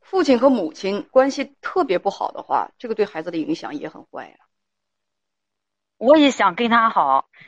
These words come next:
Speaker 2: 就拿，呃，七月份来讲，就是孩子要报名，呃，升初中吧，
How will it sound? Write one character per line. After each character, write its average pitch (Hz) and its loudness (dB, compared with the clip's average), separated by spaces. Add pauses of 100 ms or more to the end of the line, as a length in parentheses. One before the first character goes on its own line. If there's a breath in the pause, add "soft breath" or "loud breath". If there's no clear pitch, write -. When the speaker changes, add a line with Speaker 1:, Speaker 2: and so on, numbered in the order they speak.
(160 soft breath)
Speaker 2:
就 226 8
拿， 220 4
呃， 180 4
七 - 0
月 277 6
份 220 -2
来 165 4
讲， 131 -2
就 190 -4
是 185 2
孩 180 2
子 214 0
要 214 6
报 208 4
名， 131 -6 (600)
呃， 170 4
升 262 -4
初 262 2
中 240 2
吧， 160 2